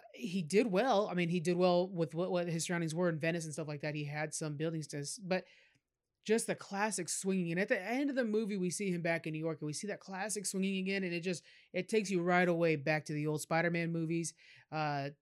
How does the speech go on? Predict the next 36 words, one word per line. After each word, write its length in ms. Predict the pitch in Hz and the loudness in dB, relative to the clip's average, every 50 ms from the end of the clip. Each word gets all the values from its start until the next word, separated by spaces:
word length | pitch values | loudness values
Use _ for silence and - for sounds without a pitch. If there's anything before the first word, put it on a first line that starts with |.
| - | -8
to, 100 | - 180 | -8 -4
to 120 | 147 - 175 | -2 2 2
what 260 | 180 214 202 214 214 | 4 4 2 2 0
makes 200 | 190 190 185 - | 0 0 0 -2
you 60 | 180 | -2
fall 160 | - 185 175 | -2 0 0
in 80 | 160 156 | 2 2
love 140 | 156 160 160 | 2 2 4
with 100 | 165 160 | 2 2
him. 100 | 160 165 | 0 0
It's 120 | 156 143 | -2 -4
just 160 | 147 151 - | -4 -6 -6
like, 160 | 151 139 139 - | -6 -6 -6 -6
man, 220 | - 175 185 180 165 | -4 -2 -2 0 0
he 60 | 165 | -2
looks 160 | 165 160 - | -2 -4 -4
like 80 | 170 151 | -4 -4
he's 80 | 151 | -4
having 140 | 156 143 143 | -4 -4 -4
a 40 | 139 | -4
lot 140 | 139 127 127 | -6 -6 -8
of 40 | - | -6
fun. 460 | _ - 190 196 196 196 196 190 185 - _ _ - - - _ _ _ - | _ -2 0 0 0 0 0 -2 -4 -6 _ _ -20 -20 -20 _ _ _ -4
Uh, 220 | 156 156 151 160 190 | -2 0 0 0 0
it 80 | 196 | 0
was 140 | 175 170 160 | 0 2 2
really, 300 | 160 170 170 165 165 156 | 2 4 4 4 4 4
really, 360 | 147 147 151 151 143 147 143 135 139 - 226 262 | 2 2 0 -2 -2 -4 -6 -8 -10 -12 -10 -4
really 280 | 269 262 233 202 170 | 2 4 6 6 4
cool. 300 | - - 160 151 131 127 | 4 0 -4 -4 -4 -4
So 380 | 127 - - 165 156 151 147 - - - _ _ _ _ _ _ _ _ _ _ 165 | -4 -2 0 2 2 2 0 -2 -8 -18 _ _ _ _ _ _ _ _ _ _ 0
these 260 | 160 226 285 269 226 | 6 8 8 8 8
new 120 | 254 233 | 8 8
locations 640 | 202 190 - 190 185 175 165 - 175 170 165 165 - - _ | 8 6 6 6 4 4 4 2 0 0 -2 -2 -6 -10 _
are 140 | - 190 175 | -4 -2 -2
just, 360 | 160 160 180 180 170 - - | 2 2 2 2 2 0 -6